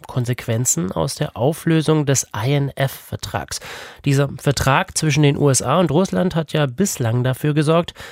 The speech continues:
dass atomare Mittelstreckenraketen verboten waren. Jetzt hat ihn vor ein paar Monaten ja aber erst die U S A und dann Russland aufgekündigt und beide Seiten werfen sich gegenseitig die Verletzung dieses I-N-F-Vertrags vor.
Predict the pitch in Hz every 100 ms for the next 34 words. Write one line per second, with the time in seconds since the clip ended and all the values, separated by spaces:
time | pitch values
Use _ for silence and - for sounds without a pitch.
0 | - - 156 135 - - 143 135 139 147
1 | 135 185 - 127 - - 110 - 127 120
2 | 123 - 143 - 147 147 123 180 196 139
3 | 110 117 131 170 - - - - - 147
4 | - - 135 147 147 147 - 147 - 135
5 | 127 - 139 143 143 139 139 135 139 143
6 | 131 127 - 151 139 - 151 156 180 -
7 | 147 139 135 135 135 156 147 143 - 151
8 | - 143 156 151 147 - - - - -
9 | 147 131 131 120 120 127 117 113 120 113
10 | - 117 113 113 113 117 - - 139 147
11 | - 110 98 98 110 104 101 - 117 113
12 | 107 - 117 - - - 113 104 - -
13 | 92